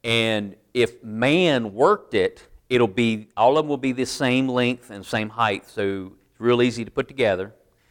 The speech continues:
But this is whole stones. You ever seen a wall that's built out of whole stones? There's not a rock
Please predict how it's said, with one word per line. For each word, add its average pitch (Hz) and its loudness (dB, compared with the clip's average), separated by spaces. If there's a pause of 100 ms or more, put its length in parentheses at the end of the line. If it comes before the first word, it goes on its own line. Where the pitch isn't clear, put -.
(160)
But - -4
this 202 0
is 123 -6
whole 151 0
stones. 95 -8
You 123 0
ever 131 0
seen 135 -2
a 117 0
wall 123 0
that's 101 -6
built 117 -2
out 101 -2
of 92 -10 (340)
whole 135 0
stones? 113 -8 (120)
There's 110 -4
not 120 0
a 104 2
rock 120 -2